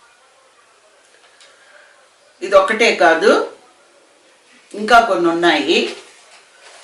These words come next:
నువ్వు ఆ పనులన్నీ చేసి మాకు ఫోటోలు పెట్టు, WhatsApp-లోనో లేకపోతే నువ్వు వీడియోల్లోనో ఆ పనులన్నీ చేసి వీడియో తీయటమో ఫోటోలు పెట్టటమో చెయ్యి.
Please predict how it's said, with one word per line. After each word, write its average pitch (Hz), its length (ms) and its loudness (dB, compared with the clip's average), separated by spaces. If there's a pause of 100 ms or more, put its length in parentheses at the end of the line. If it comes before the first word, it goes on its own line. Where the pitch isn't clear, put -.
(360)
నువ్వు 254 180 2
ఆ - 160 6
పనులన్నీ 254 680 2
చేసి 247 680 2 (600)
మాకు 220 180 0
ఫోటోలు 285 460 2
పెట్టు, - 280 -8 (960)
WhatsApp-లోనో 160 960 0
లేకపోతే 240 360 2
నువ్వు 220 160 -8
వీడియోల్లోనో 208 840 0 (640)
ఆ 185 120 0
పనులన్నీ 208 440 2
చేసి 208 360 -4
వీడియో 202 360 -2
తీయటమో 185 680 -2
ఫోటోలు 196 300 -2
పెట్టటమో 190 600 -2 (120)
చెయ్యి. 208 520 0